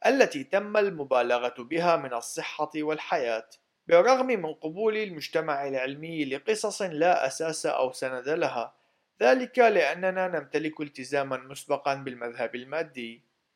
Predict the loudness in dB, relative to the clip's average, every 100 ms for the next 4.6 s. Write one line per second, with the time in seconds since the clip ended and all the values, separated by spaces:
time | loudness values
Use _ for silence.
0 | _ _ 4 4 6 6 6 4 2 0
1 | -2 0 0 0 2 4 4 0 -8 -8
2 | -8 -6 -4 -2 -4 -6 -8 -8 -4 -4
3 | -6 -10 -2 -2 0 2 2 0 -4 -6
4 | -6 -8 -2 2 2